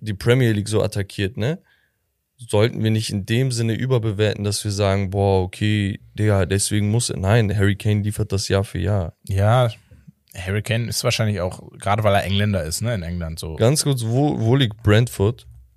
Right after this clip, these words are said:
Speaker 2: Brentford ist, äh, im, relativ im, in der Mitte.
Speaker 1: Weil wenn wir die zum Süden
Speaker 2: Nee, Brentford ist, äh,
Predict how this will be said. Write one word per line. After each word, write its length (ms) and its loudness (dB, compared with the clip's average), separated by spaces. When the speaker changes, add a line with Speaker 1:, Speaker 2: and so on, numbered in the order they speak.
Speaker 2:
Brentford 500 -4
ist, 280 -6
äh, 240 -2
im, 520 -6
relativ 400 -4
im, 180 -6
in 60 -4
der 100 -4
Mitte. 340 -8
Speaker 1:
Weil 260 0
wenn 160 2
wir 100 2
die 160 2
zum 280 -2
Süden 540 0
Speaker 2:
Nee, 180 0
Brentford 400 0
ist, 280 -2
äh, 120 -12